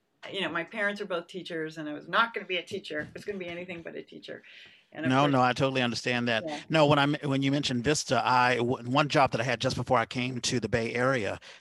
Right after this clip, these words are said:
Speaker 2: 'cause I'm originally from Washington, D C,
Speaker 1: Mm.
Speaker 2: uh, I worked for the Corporation for National Service,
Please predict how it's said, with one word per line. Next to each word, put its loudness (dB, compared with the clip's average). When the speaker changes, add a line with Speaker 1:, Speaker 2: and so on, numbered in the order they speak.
Speaker 2:
'cause -2
I'm 2
originally 2
from -6
Washington, 0
D -6
C, -4
Speaker 1:
Mm. 0
Speaker 2:
uh, 8
I 6
worked 4
for 2
the 2
Corporation 4
for -2
National -2
Service, 0